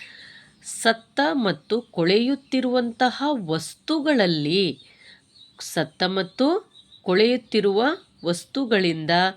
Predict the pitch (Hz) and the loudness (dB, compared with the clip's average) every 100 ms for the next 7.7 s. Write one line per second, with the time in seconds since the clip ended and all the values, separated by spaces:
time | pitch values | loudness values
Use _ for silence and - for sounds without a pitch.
0 | - - _ 175 190 220 220 156 180 214 | -10 -20 _ -4 -2 -2 -2 -2 -2 -2
1 | 262 208 180 185 180 165 156 147 156 143 | -2 0 0 0 -2 -2 -4 -4 -4 -2
2 | 165 175 175 - - - 143 147 139 180 | -2 -2 -4 -14 -20 -2 2 2 2 2
3 | 214 208 165 147 190 285 - _ _ _ | 2 2 0 0 2 2 0 _ _ _
4 | - 160 170 180 170 156 143 156 175 214 | -2 2 2 2 0 -2 -2 -2 0 -2
5 | 151 151 151 143 139 139 151 160 - - | -2 -4 -2 -4 -4 -2 -2 -2 -4 -14
6 | - - - 143 151 160 151 143 143 139 | -20 -18 -12 -10 -6 -4 -2 0 0 -2
7 | 143 139 170 262 359 - | -4 -2 0 0 -2 -10